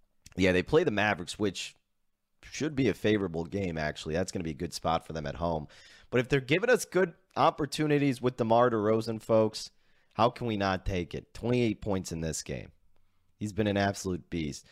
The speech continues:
Uh, we need more production from Vucevic still. Eleven points isn't gonna cut it. LaVine dropped twenty-four, which is good. How about Dosunmu? Ayo Dosunmu being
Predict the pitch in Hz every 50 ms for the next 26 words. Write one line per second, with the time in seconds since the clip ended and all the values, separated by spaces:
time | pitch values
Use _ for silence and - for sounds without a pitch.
0 | - - _ - 95 101 107 107 98 107 120 127 143 151 147 143 143 139 135 -
1 | - 113 110 107 98 - 107 95 - - 90 78 71 78 76 - - 69 58 64
2 | - - - - 73 71 78 95 101 98 104 98 - - 101 95 90 90 87 90
3 | 90 85 87 80 78 - - 113 107 104 104 104 - - - - - _ - 98
4 | 87 92 113 117 117 107 113 110 107 104 - - 107 117 117 110 101 - - 104
5 | 104 107 101 104 95 95 - 113 107 104 127 170 - 240 - 127 107 - - -
6 | 139 143 135 117 87 - - 117 156 294 131 123 107 - - - 127 123 123 120
7 | 92 113 113 113 110 104